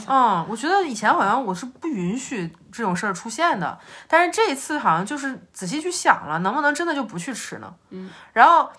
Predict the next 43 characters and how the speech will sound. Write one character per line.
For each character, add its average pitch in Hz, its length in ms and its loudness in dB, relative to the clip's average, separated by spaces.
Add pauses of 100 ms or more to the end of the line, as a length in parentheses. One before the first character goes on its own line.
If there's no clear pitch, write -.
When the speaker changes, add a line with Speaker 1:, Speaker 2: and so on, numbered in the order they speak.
(120)
Speaker 1:
一 302 160 -6
直 277 120 -2
去 311 140 -4
想 202 300 4
这 214 100 -4
个 208 80 -4
不 185 160 -6
去 190 120 -12
吃， 190 160 -8
不 175 120 -10
去 175 160 -10
吃。 175 140 -8
Speaker 2:
你 180 60 2
就 233 80 4
很 202 180 -6
痛 214 240 -8
苦。 - 80 -10
Speaker 1:
我 233 60 -6
特 381 140 4
别 349 120 4
痛 294 160 4
苦， 156 300 -4
对。 240 160 0 (320)
然 285 100 6
后 - 20 6
后 302 120 6
面 330 180 2
小 190 140 2
毛 180 120 4
就 302 60 2
想 208 160 -2
了 170 80 -4
一 - 20 -4
个 233 60 -2
折 208 140 -6
中 254 140 -4
方 311 260 0
案， 339 240 2 (340)
就 339 100 -8
想 190 460 4
说 320 200 0
让 294 340 6
我， 175 180 -6